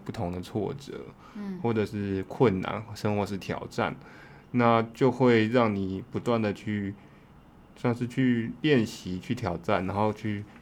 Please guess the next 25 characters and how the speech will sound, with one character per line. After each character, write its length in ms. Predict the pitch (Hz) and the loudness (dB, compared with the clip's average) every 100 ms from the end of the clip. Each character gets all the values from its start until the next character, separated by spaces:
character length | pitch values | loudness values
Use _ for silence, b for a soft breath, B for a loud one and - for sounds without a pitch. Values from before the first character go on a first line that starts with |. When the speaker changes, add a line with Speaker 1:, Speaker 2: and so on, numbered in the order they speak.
| - | 0
Speaker 1:
认 180 | 135 120 | 4 4
识 160 | 113 113 | 4 0
自 160 | 113 | 0
己， 300 | 101 - - 101 | -6 -8 -8 -4
然 100 | 104 | 0
后 100 | 104 | 0
去 120 | 110 | -2
想 160 | 101 | -4
办 120 | 95 92 | -2 -2
法 80 | |
解 80 | 65 | -4
决 120 | - | -10
这 100 | - | -10
些 160 | - - | -10 -6
问 180 | 50 50 - | -6 -6 -10
题。 260 | - - - B B B B - | -12 -14 -14 B B B B -4
我 100 | 131 | -2
讲 220 | 131 113 | 0 2
一 40 | |
个 80 | 113 | 2
例 160 | 127 120 | 2 0
子 160 | - | 0
好 220 | 98 87 87 | -4 -2 -4
了， 160 | 113 | -4
像， 420 | 113 131 127 120 | -2 2 4 2